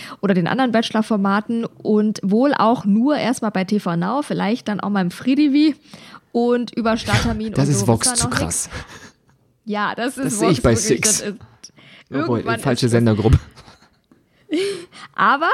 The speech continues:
Speaker 1: und das ist vielleicht, vielleicht spannend für alle, äh, Zuhörenden da draußen, die Castings laufen. Aktuell.
Speaker 2: Du, ich hab diese Woche Zeit.
Speaker 1: <laughs> Müssen bloß durchrufen auf WhatsApp.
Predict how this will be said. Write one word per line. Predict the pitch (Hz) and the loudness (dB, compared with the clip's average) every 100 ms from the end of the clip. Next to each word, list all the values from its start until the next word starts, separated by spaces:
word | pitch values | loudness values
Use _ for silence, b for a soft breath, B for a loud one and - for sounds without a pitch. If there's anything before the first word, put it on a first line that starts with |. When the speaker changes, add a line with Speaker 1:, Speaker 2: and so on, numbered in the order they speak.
| 523 | 0
Speaker 1:
und | 262 233 | 0 -2
das | 269 | -4
ist | 262 | -4
vielleicht, | - 220 220 254 - - _ - B B - | -4 0 0 0 -6 -16 _ -20 B B -8
vielleicht | 277 269 381 - | -2 -2 -2 -4
spannend | - 233 277 | 0 0 0
für | - - | -2 -2
alle, | 196 220 143 | 0 -2 -2
äh, | 190 | -4
Zuhörenden | - 277 285 254 240 226 | -2 2 2 2 0 0
da | 220 214 | 0 0
draußen, | 226 214 214 B B _ | 0 0 -2 B B _
die | 220 | 0
Castings | 202 214 208 302 381 415 | 2 2 2 0 -4 -4
laufen. | 285 202 185 190 143 156 _ _ _ _ _ _ _ _ - | 0 0 0 -4 -14 -18 _ _ _ _ _ _ _ _ -6
Aktuell. | 214 - - 220 165 147 - _ _ _ _ _ _ _ _ | -4 -4 -6 -4 -2 -4 -10 _ _ _ _ _ _ _ _
Speaker 2:
Du, | 135 | -2
ich | 107 110 | 0 0
hab | - | 2
diese | 110 110 123 | 2 4 6
Woche | 165 - 165 | 4 4 2
Zeit. | - 135 110 - B B B B 330 | 2 2 2 -2 B B B B -2
Speaker 1:
<laughs> | 339 285 359 - - 330 302 - 311 - - - - - - - | 0 2 2 2 0 0 0 -2 -4 -6 -10 -14 -14 -14 -14 -4
Müssen | 277 285 262 | -2 -2 -2
bloß | 285 403 - | 0 0 -2
durchrufen | - 427 349 320 294 277 240 | 0 2 2 2 0 2 0
auf | 202 | 0
WhatsApp. | 247 - 262 240 | -2 0 0 0